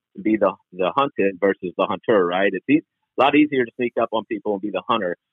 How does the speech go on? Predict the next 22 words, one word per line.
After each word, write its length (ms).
than 160
it 120
is 160
to 60
be 240
hunted 280
every 220
time 200
you 140
take 140
the 120
field. 300
And 160
that's, 180
that's, 200
you 100
know, 80
as 80
we 80
talked 220
about 220
culture, 420